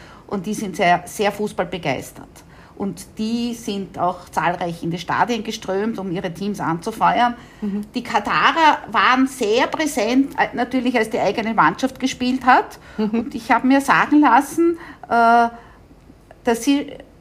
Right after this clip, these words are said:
Speaker 1: sich darauf freuen und, äh, begeistert sind, dass das bei ihnen stattfindet.
Speaker 2: Welche Spiele wirst du dir angucken?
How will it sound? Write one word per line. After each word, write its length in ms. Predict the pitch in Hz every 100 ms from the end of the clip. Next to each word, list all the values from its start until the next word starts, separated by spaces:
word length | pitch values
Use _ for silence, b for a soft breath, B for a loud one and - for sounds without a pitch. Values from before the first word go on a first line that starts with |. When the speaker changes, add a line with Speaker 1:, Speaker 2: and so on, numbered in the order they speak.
| -
Speaker 1:
sich 360 | - 269 -
darauf 320 | 262 233 226 226
freuen 400 | 175 160 269 311
und, 540 | 247 226 226 - -
äh, 100 | - 214
begeistert 640 | 262 254 156 175 - 269
sind, 240 | 277 220 262
dass 100 | 214
das 140 | 196
bei 100 | -
ihnen 220 | 180 185
stattfindet. 580 | 185 - - - - - - - - - - - - B B -
Speaker 2:
Welche 200 | 208 233
Spiele 300 | - 240 220
wirst 160 | 214
du 60 | 220
dir 140 | 247
angucken? 420 | 240 269 277 403